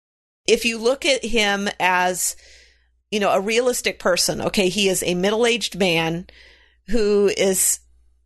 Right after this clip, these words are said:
Speaker 2: still pretty much answering to his mother. He's not necessarily
Speaker 1: Yeah.
Speaker 2: living in his mom's basement, but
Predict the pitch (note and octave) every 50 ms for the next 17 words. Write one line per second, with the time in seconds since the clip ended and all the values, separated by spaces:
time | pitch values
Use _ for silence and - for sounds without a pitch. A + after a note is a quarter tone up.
0 | _ _ _ - - - - D#4 G4+ G4+ - G#4+ G#4 F#4+ D#4+ A#3+ - - - F3
1 | G3 G#3 - - - D#4 D#4+ D#4+ D#4 - C4+ A#3+ G3 F3+ - - F3 F#3 F#3+ G#3
2 | A3 A#3 A3+ - G3+ F#3 - G#3 G#3 - A3 G3+ F#3+ F3+ F3+ F3 D#3 F3 F3 F3+
3 | F3+ E3+ E3 E3 - E3 D#3+ D#3+ E3+ F3 - - E3+ D#3 E3+ - - - A2 -
4 | - G3 - F#3+ E3 C#3 -